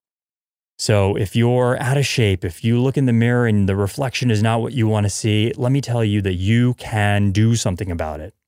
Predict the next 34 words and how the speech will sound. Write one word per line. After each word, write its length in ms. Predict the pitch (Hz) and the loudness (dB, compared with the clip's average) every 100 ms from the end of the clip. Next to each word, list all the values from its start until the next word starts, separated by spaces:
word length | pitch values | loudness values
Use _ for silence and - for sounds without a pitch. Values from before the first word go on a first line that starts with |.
| _ _ | _ _
You 360 | - 92 120 143 | -6 0 2 0
can 360 | - 131 123 110 | -2 0 0 2
do 160 | 110 | 0
something 320 | 107 95 87 | 0 -2 -4
about 240 | 82 82 82 | -6 -6 -4
it. 80 | 98 | -4
I 100 | 127 | -4
promise 600 | - - 190 175 120 - | -8 -6 -2 0 0 0
you, 60 | |
you 160 | 98 92 | -2 -2
can. 420 | - 98 92 98 - _ _ _ - | -4 -4 -2 -6 -10 _ _ _ -4
If 160 | 123 | 0
I 120 | 165 165 | 0 0
can 160 | 156 | 0
do 220 | 113 135 | 2 2
it, 160 | 135 - _ _ - | 2 -2 _ _ -2
you 180 | 107 117 | 0 2
can 180 | 113 98 | 2 2
do 200 | 90 85 | 2 0
it. 240 | 85 - _ _ _ _ _ _ _ _ - | -4 -10 _ _ _ _ _ _ _ _ -8
But 100 | 92 | -6
it 80 | |
begins 640 | 90 101 107 107 110 107 - _ _ - | -4 0 2 2 2 -2 -8 _ _ -4
with 420 | 107 87 85 _ _ _ _ _ - | -2 0 -2 _ _ _ _ _ -6
having 420 | 95 90 87 82 | -4 -2 -2 -4
a 40 | |
deep 400 | 82 - 90 - - _ | -6 -4 -6 -6 -18 _
desire. 600 | - 87 82 76 71 - _ _ _ _ _ - | -6 -4 -4 -6 -10 -18 _ _ _ _ _ -6
And 120 | 95 | -2
it 100 | 90 | 0
ends, 560 | 110 101 82 82 - - _ _ _ _ _ _ _ | 2 0 -2 -4 -8 -16 _ _ _ _ _ _ _
or 140 | - 87 | -8 -6
continues 600 | 101 87 151 160 92 82 | -4 0 2 4 2 0
rather, 440 | 85 80 78 76 | -4 -4 -6 -8